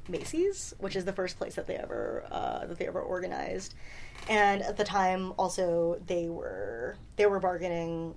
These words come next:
or they were renewing a contract. And they, I don't know what the specifics were, but they were, like, often, like, flyering, like, outside the store,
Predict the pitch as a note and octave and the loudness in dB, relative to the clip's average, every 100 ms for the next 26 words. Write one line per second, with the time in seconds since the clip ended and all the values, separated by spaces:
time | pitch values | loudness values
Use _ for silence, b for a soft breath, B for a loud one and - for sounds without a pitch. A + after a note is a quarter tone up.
0 | - G3+ F#3 F#3 F3+ F3 E3+ - D3+ - | -2 0 2 2 0 -2 -2 -2 -6 -6
1 | - - - - - - - B B B | -8 -6 -6 -4 -4 -4 -12 B B B
2 | B G#3 G3 F#3 F3+ F3+ F3+ E3 F#3+ F#3 | B 4 6 8 6 2 -4 -2 0 2
3 | F3+ F3+ F3+ F3 - - G#3+ A#3+ B3 A#3 | 0 0 0 -2 -4 2 6 6 4 2
4 | G3 F#3 F#3+ F#3 - - E3+ E3+ - - | 2 2 -2 -8 -6 -4 -4 -4 -8 -6
5 | - - E3 F3 F3+ F3 F3+ F3+ F3 - | -4 -4 -4 0 0 2 0 -2 -2 -4
6 | - - B B B - - F3+ F#3 E3+ | -6 -12 B B B -2 2 4 2 0
7 | F3 F3 F3 B3 A3+ G#3+ G#3 G3+ G3 F#3+ | 0 -4 2 4 6 6 4 2 -4 -6
8 | - - - - - F#3 F3 F3 F#3 F3+ | -8 -16 -18 -16 -4 -2 0 2 0 0
9 | E3+ E3+ - F#3 F3+ F3 F3 F3 E3+ | -2 -2 2 2 2 2 2 2 0